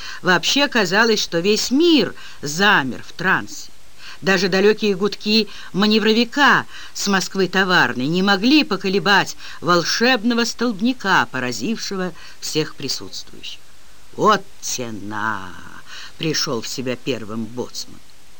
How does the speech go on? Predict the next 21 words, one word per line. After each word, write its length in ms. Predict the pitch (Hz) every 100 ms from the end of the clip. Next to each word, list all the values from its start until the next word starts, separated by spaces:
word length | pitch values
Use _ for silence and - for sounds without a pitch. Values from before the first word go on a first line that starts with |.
| - - -
«Картина!» — 1160 | - 208 208 - - 139 135 120 123 123 113 101 - - -
согласился 800 | - 143 127 120 - 117 - 117
Петруччо. 600 | 113 - 95 - - - - - - - - - - - -
Больше 540 | 151 214 247 - -
никто 540 | 285 180 - 170 202 226 - -
не 180 | 170 180
мог 260 | 170 185 143
вымолвить 580 | 147 151 156 151 160
ни 80 | 143
слова. 340 | 131 - 95 87 - - - - - - -
И 180 | 220 254
действительно, 800 | 311 311 320 339 269 139 127
что 320 | 131 - 240 262
говорить, 520 | 311 311 302 220 - - - - - - -
когда 280 | 180 170
говорить 400 | 202 208 226 240
нечего? 520 | 240 294 294 - 101 - -
Перед 260 | 185 233 196
ними 280 | 254 294
стояла 500 | 269 - 202 247 254
Диана-воительница, 2000 | 208 180 202 226 269 262 254 240 - - - 147 220 247 294 226 - 110 90 - -